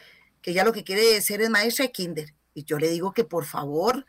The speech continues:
que hay montones de especialidades y carreras, que por favor. Entonces ella me dice, "No, yo quiero ser maestra de kinder". Bueno, saca su, su profesorado en, en,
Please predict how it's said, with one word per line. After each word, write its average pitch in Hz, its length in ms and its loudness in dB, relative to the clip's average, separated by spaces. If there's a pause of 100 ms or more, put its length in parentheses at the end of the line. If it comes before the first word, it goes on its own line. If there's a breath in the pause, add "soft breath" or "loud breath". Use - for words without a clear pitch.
(460 loud breath)
que 160 100 -4
hay 170 80 0
montones 196 800 0
de 202 140 0
especialidades 160 1040 0
y 165 80 -14
carreras, 180 560 -2
que 165 120 -12
por 165 280 -2
favor. 156 680 -2 (600 soft breath)
Entonces 160 260 -4
ella 190 100 2
me 190 80 -2
dice, 175 160 -2
"No, 240 480 2
yo 180 160 -8
quiero 226 180 0
ser 220 200 0
maestra 202 680 0
de 302 120 -4
kinder". 147 500 -12 (280)
Bueno, 240 180 -4 (1080)
saca 160 400 -2
su, 190 440 0 (280)
su - 240 -6
profesorado 160 760 2
en, 147 300 -2 (100)
en, 147 340 -12